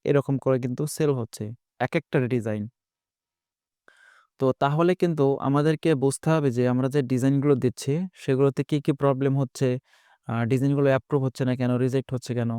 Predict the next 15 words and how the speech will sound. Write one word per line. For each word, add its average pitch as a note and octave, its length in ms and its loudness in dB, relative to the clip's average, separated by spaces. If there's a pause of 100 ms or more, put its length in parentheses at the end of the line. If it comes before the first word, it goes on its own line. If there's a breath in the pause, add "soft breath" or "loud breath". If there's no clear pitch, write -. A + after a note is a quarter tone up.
(280)
অনেকগুলো E3 420 2
কারণ। A#2 300 -2
দেখেন B2+ 340 -2
তাদের C#3 300 0
যে E3 100 2
ডিজাইনটা C#3+ 540 0
আপলোড C#3 260 -2
করতেছে A#2 460 -4 (520 soft breath)
সেই D#3+ 280 2
রিলেটেড D#3 380 2
কিন্তু D3+ 260 0
তাদের D3 280 0 (360)
টাইটেল C3+ 340 2
আছে। G#2+ 220 -8 (1120)
তো C3 80 0